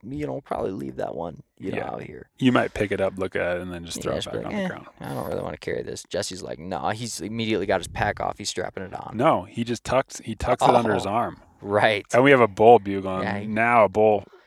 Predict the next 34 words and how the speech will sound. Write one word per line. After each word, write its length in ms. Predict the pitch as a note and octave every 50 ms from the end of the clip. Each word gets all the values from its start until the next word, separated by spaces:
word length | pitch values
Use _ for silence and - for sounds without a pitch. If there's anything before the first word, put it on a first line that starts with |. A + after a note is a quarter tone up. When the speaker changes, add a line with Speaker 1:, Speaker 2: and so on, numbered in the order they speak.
| _ _
Speaker 1:
Yeah, 260 | - B2+ A#2+ A2 G#2
like 120 | G2 G2+ A2
Speaker 2:
bugles, 280 | A2+ A2 G#2+ G2+ F#2
and 100 | A2 G#2+
it's 160 | G#2+ G2+ - -
like 200 | G2+ F#2 - -
he's 220 | - A#2 A2+ A2
only 260 | A2 A2 G#2 G2 F#2+ F#2
a 40 | F2+
couple 260 | - - G2+ - G2
hundred 280 | - - - F#3 F3+ F#3
yards 280 | - F#3+ F#3+ F#3 F3+ F3+
up 100 | F3 -
the 80 | - -
Speaker 1:
Like, 140 | - - F2+ -
Speaker 2:
ridge. 80 | -
Speaker 1:
okay, 380 | F#2 G#2 G#2+ - - F#2+ F#2 G2+
he's, 220 | G2+ G#2 G2 G2 - - -
yeah, 240 | G2+ F#2 E2 D2+
he's 180 | F2+ G2+ G2+ G2+
right 140 | G#2+ G2+ F2+
up 120 | D#2+ - -
here. 300 | G2+ G2 F2+ C2+ - - - _
Speaker 2:
I'm 140 | - G#2+ G#2+
like, 180 | G#2+ G2 F#2 F#2+ - _ _ _ _ _ -
"I'm 100 | - A2+
not 120 | A#2 A2+ A2
gonna 120 | A2 G#2 G2
say 180 | - - G#2+
anything, 500 | G#2+ A2 A#2+ A2+ - C3 C3 C3 B2+ B2
but 160 | G#2+ G2 F#2
this 200 | F#2+ G#2 F#2+ -
is 120 | F#2+ F#2 E2+
just 300 | E2 E2+ E2+ - -